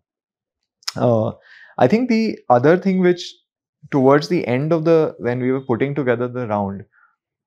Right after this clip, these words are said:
I think you guys also helped think through the right partners, uh, the round construct, the kind of angels we should bring on board, the kind of advisors, mentors we should bring on board, which I think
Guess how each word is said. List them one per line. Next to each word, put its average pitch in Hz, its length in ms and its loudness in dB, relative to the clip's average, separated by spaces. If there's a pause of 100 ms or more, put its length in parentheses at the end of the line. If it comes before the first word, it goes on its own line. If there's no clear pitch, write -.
I 117 120 -4
think 180 360 -6 (280)
you 135 360 -4
guys 135 240 -2
also 160 760 -4
helped 123 500 -4
think 143 300 -10
through 156 440 -6 (340)
the 151 140 -2
right 123 420 -2 (160)
partners, 139 920 -4 (400)
uh, 113 420 0 (120)
the 123 120 -2
round 113 340 -2
construct, 120 680 -4 (360)
the 123 120 -4
kind 120 320 -6
of 135 120 -4
angels 120 500 -2
we 123 100 -2
should 120 240 -6
bring 110 200 -4
on 113 240 -4
board, 110 300 -2
the 110 80 -8
kind 110 300 -6
of 120 100 -2
advisors, 107 600 -2
mentors 117 520 -2
we 117 100 -4
should 110 200 -8
bring 107 180 -6
on 113 200 -6
board, 107 300 -2 (400)
which 127 300 0
I 165 120 2
think 175 360 -2